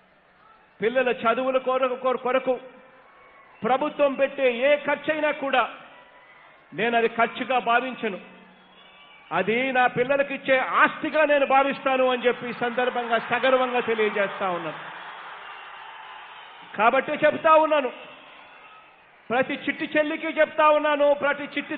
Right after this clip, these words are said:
తమ్ముడికి చెప్తా ఉన్నాను, మీరు చదవండి, గొప్పగా చదవండి, మీ చదువులకు నేనున్నాను మీకు పూచి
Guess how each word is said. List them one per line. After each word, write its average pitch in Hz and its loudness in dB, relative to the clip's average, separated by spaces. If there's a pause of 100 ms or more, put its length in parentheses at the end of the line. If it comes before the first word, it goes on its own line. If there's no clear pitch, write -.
(100)
తమ్ముడికి 320 0 (100)
చెప్తా 294 4 (100)
ఉన్నాను, 233 2 (2250)
మీరు 247 2 (120)
చదవండి, 294 6 (1300)
గొప్పగా 320 6 (100)
చదవండి, 320 6 (1160)
మీ 160 -2 (160)
చదువులకు 330 6 (800)
నేనున్నాను 339 6
మీకు 349 0
పూచి 359 4